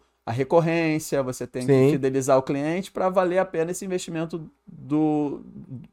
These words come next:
Speaker 1: do, da publicidade.
Speaker 2: Sim.
Speaker 1: Agora, se você, esses mesmos mil reais, você começa a aprimorar o anúncio, você vê que, pô, o público feminino não tá comprando, vou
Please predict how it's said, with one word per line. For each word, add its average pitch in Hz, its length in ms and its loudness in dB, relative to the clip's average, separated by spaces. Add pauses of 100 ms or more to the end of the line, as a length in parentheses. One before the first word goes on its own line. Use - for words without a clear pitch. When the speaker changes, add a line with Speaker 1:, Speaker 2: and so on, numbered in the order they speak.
(280)
Speaker 1:
do, 127 500 -2
da 131 160 6
publicidade. 143 600 6
Speaker 2:
Sim. 151 200 4 (280)
Speaker 1:
Agora, 143 520 8 (260)
se - 200 -2
você, 185 380 2
esses 156 280 0
mesmos 156 1040 0
mil 156 300 0
reais, 143 500 6
você 123 240 -10
começa - 360 -4
a - 20 -10
aprimorar 175 840 4 (360)
o 147 160 0
anúncio, 156 440 2
você 139 160 2
vê 143 220 2
que, 151 160 -4
pô, 139 320 4
o 139 260 -2
público 151 320 -2
feminino 151 540 -2
não 160 160 -2
tá 170 120 -2
comprando, 127 560 -6
vou 127 360 -4